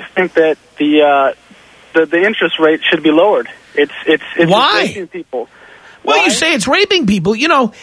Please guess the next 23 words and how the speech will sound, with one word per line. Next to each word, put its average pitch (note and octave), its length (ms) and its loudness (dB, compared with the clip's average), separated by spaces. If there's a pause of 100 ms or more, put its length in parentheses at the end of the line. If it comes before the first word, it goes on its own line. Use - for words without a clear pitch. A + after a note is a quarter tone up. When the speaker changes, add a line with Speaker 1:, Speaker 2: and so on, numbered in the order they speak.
(140)
Speaker 2:
the E4 100 -2
average G4 240 0
fast C4+ 320 0
food E4 240 0
place, G#3+ 300 0
it G3+ 100 -2
costs A#3+ 260 2
about G#3+ 220 0
three D4+ 320 0
cents A#3 500 -2 (300)
to F#3+ 80 -4
sell G#3 260 2
a F3+ 80 0
Coca-Cola A#3 680 2
for E3+ 140 0
a E3 80 0
dollar F#3 320 0
sixty-nine. F#3 760 0 (280)
Should A#3+ 200 -4
the A3+ 80 0
price B3 340 2
be C4 180 2
fairer? A3 580 2